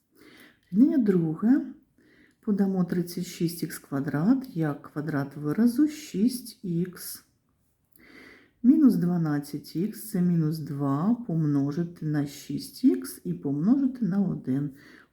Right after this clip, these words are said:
Одиницю подаємо як один у квадраті. Бачимо, що це наша формула квадрат різниці. Це А квадрат відняти два а б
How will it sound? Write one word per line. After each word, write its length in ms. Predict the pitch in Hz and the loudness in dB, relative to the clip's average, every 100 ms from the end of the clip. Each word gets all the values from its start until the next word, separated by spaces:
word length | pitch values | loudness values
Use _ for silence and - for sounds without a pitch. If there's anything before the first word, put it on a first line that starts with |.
| - | -8
Одиницю 640 | 156 151 143 196 - 285 | -6 -2 2 4 4 0
подаємо 480 | 277 277 277 285 254 | 0 4 6 8 6
як 200 | 139 - | 4 -2
один 360 | 135 185 294 - | -2 2 2 2
у 140 | 233 233 | -4 -6
квадраті. 920 | 165 175 160 123 123 135 131 - - 156 _ _ _ _ _ - - - - _ _ _ | -6 -4 -4 -2 -2 -2 -6 -14 -14 -14 _ _ _ _ _ -20 -20 -20 -20 _ _ _
Бачимо, 540 | 165 151 - 254 277 | -4 -2 0 4 4
що 160 | 330 175 | 4 -6
це 160 | - 170 | -4 -2
наша 300 | 147 - 139 | -2 -4 -10
формула 640 | - 190 240 302 311 311 | -6 0 2 2 0 -2
квадрат 640 | - 147 139 156 240 269 | -4 -6 -4 0 0 0
різниці. 960 | 175 226 190 143 147 139 135 - 131 143 - _ _ _ _ _ _ _ _ _ | 2 2 2 0 0 0 -4 -8 -8 -8 -10 _ _ _ _ _ _ _ _ _
Це 240 | - 165 - | -16 -14 -6
А 180 | 160 135 | -4 -4
квадрат 680 | - 147 151 147 139 139 | -4 -4 -2 -2 -2 -4
відняти 420 | 147 147 135 135 | -2 2 2 2
два 380 | 139 165 139 127 135 | -4 -2 -2 -2 -2
а 60 | |
б 420 | 127 135 185 294 | -2 0 2 2